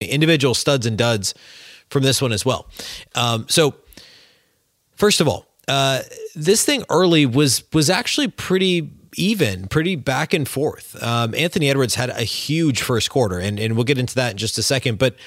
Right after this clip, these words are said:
the Timberwolves defense was a little bit haphazard early. They were just a step late on rotations. The Thunder got some open three-point attempts, and this is a bad three-point shooting team. The Thunder are, they're twenty-ninth in the league in three-point shooting percentage,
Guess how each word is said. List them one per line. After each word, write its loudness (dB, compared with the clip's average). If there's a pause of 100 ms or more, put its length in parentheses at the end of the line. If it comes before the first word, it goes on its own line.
(200)
the 0
Timberwolves 0
defense 2
was 2
a 2
little 2
bit 2
haphazard 0
early. 2
They 2
were 0
just -2
a 0
step -2
late 4
on 2
rotations. -2
The 0
Thunder 0
got 0
some -4
open 0
three-point -2
attempts, -2 (320)
and -4
this 2
is 0
a 4
bad -2
three-point 0
shooting -2
team. -2 (320)
The -6
Thunder 0
are, 2
they're -2
twenty-ninth -2
in -2
the 0
league 0
in -2
three-point -2
shooting -2
percentage, -2